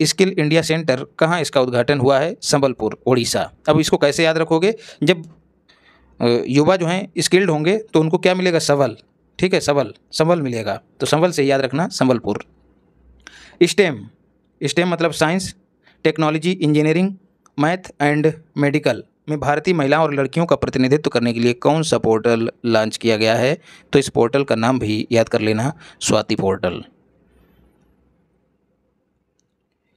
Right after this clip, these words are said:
किसे लोकपाल के अध्यक्ष के रूप में चुना गया है? तो अजय माणिक राव खानविलकर। कई जगह पे तुमको इनका नाम मिलेगा,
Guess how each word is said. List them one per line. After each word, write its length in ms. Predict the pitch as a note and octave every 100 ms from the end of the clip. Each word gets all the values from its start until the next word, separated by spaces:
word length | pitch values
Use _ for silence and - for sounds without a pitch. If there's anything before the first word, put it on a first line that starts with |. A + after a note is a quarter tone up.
| -
किसे 380 | G3+ F3 A3 -
लोकपाल 420 | D#3+ F#3+ E3+ D3+
के 120 | D3
अध्यक्ष 280 | C#3 C#3 D#3
के 120 | -
रूप 180 | B2 A#2+
में 60 | B2
चुना 240 | - C3+
गया 200 | A#2+ A2
है? 280 | A#2 A2+ - - -
तो 60 | B2+
अजय 540 | C3 C#3+ C#3 D#3 F3 -
माणिक 340 | C3+ C#3 D#3
राव 160 | B2 B2 -
खानविलकर। 680 | B2 B2 A2+ A2+ - A2+ - - _ _ _ _ _ _ _ _ _
कई 140 | - C#3+
जगह 180 | C#3 C3
पे 100 | C3+
तुमको 260 | B2+ B2
इनका 200 | B2 A#2+
नाम 180 | C#3 A#2
मिलेगा, 300 | A2+ A2 A#2+